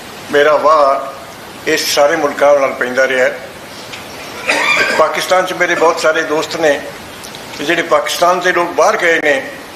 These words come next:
ਉਹਨਾਂ ਦੀ ਜ਼ਿੰਦਗੀ ਬਾਰੇ ਵੇਖਣ ਨੂੰ ਵੀ ਬੜਾ ਮੌਕਾ ਮਿਲੇ ਮੈਨੂੰ। ਆਮ ਤੌਰ 'ਤੇ ਅਸੀਂ ਕਹਿ ਦਿੰਦੇ ਵੀ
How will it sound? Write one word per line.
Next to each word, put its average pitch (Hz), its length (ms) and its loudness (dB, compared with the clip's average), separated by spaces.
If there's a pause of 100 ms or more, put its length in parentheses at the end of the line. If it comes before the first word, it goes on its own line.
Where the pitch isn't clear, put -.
(420)
ਉਹਨਾਂ 202 220 2
ਦੀ 175 140 0
ਜ਼ਿੰਦਗੀ 156 600 0 (760)
ਬਾਰੇ 135 280 4
ਵੇਖਣ 139 360 -2
ਨੂੰ 127 260 -2 (520)
ਵੀ 143 60 -2
ਬੜਾ 135 260 2
ਮੌਕਾ 117 280 0
ਮਿਲੇ 110 260 -4
ਮੈਨੂੰ। 104 240 -8 (1900)
ਆਮ 214 200 2
ਤੌਰ 226 200 2
'ਤੇ 233 160 0
ਅਸੀਂ 226 180 -2
ਕਹਿ 214 160 2
ਦਿੰਦੇ 220 240 0
ਵੀ 240 360 2